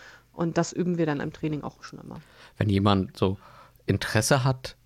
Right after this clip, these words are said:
Speaker 2: äh, beim, beim Mantrailing oder auch bei der Flächensuche mal zuzugucken, kann man sich denn bei der Rettungshundestaffel bei euch, könnte man sich da melden, um sich vielleicht auch mal suchen zu lassen? Oder,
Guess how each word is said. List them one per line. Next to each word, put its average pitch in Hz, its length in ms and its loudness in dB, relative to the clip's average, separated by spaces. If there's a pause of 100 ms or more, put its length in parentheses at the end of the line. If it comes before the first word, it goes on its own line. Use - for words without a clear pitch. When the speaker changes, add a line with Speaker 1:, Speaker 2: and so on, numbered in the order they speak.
(220)
Speaker 2:
äh, 104 440 6 (640)
beim, 98 320 4
beim 98 200 4
Mantrailing 113 540 4
oder 101 140 4
auch 95 100 4
bei - 120 2
der 95 120 2
Flächensuche 127 540 0
mal 123 180 6
zuzugucken, 120 760 2 (680)
kann - 120 2
man 110 140 8
sich 107 140 2
denn 104 160 4
bei 101 80 4
der 98 160 2
Rettungshundestaffel 113 840 2
bei 107 120 4
euch, 101 420 2
könnte 110 240 2
man 110 160 6
sich 104 160 2
da 104 100 6
melden, 101 340 6
um 110 140 4
sich 101 140 0
vielleicht 95 280 2
auch 98 120 2
mal 95 220 6
suchen 110 500 0
zu - 120 0
lassen? 160 540 2
Oder, 101 460 2